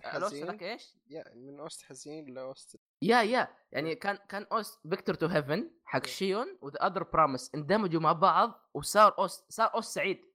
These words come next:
Speaker 1: يا، يا.
Speaker 2: صار أوست مرة جميل، وتشوف ذاك يجلد. <laughs> والله يجلد. <laughs> يا عمي، إيه بالله. واللي حلو إنه أصلا هذا شيء شوي يقهر،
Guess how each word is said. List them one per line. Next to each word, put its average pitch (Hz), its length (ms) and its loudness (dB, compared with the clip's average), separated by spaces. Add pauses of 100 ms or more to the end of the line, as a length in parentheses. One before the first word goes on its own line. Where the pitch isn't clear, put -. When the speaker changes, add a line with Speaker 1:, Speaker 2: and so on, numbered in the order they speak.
(220)
Speaker 1:
يا، 143 220 -12
يا. 120 200 -14 (480)
Speaker 2:
صار 220 220 2
أوست 208 280 -4
مرة 180 320 0
جميل، 170 420 -2
وتشوف 196 280 -8
ذاك - 160 -4
يجلد. 226 380 2
<laughs> - 760 -4
والله 220 300 6
يجلد. 294 300 2 (540)
<laughs> - 460 -6
يا 196 60 2
عمي، 190 260 -6
إيه 226 160 2
بالله. 180 320 0 (420)
واللي 196 240 2
حلو 269 340 2
إنه 202 400 -2 (380)
أصلا 220 360 2
هذا 247 80 6
شيء 226 140 -2
شوي 233 160 2
يقهر، 208 460 4